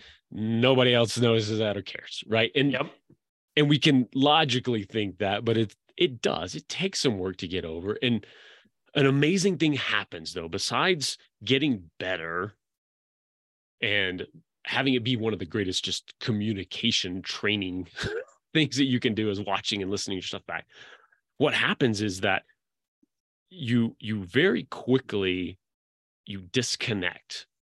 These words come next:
Speaker 1: and you really stand outside of yourself and you start, you don't believe it's gonna happen. I know everyone out here <laughs> doesn't believe it, but what happens is you disconnect and you start being able to consume the content from a very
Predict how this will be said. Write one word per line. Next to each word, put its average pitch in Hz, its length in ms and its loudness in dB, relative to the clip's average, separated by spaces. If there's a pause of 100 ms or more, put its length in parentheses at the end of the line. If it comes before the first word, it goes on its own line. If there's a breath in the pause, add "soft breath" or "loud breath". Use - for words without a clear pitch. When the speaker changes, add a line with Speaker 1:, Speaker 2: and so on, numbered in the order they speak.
Speaker 1:
and 107 140 0
you 104 220 -2
really 127 340 2
stand 113 360 0
outside 104 300 -4
of 110 60 -4
yourself 113 220 -4
and 117 120 -4
you 110 60 -4
start, 104 580 0
you 113 80 0
don't 131 160 4
believe 160 340 2
it's 113 140 -6
gonna 113 160 -2
happen. 107 500 -2
I 104 100 0
know 117 200 4
everyone 120 360 2
out 113 200 0
here 95 320 -2 (100)
<laughs> 143 160 -2
doesn't 160 300 6
believe 131 400 6
it, 101 160 -2 (360 loud breath)
but 127 120 6
what 113 180 2
happens 131 480 0
is 104 160 -4
you 107 80 -8
disconnect 110 680 2
and 113 100 2
you 110 80 2
start 117 460 2 (480 loud breath)
being 131 200 6
able 117 220 2
to 117 160 -6
consume 127 580 0
the 113 100 2
content - 720 -6
from 101 220 -2
a 95 80 0
very 104 720 -2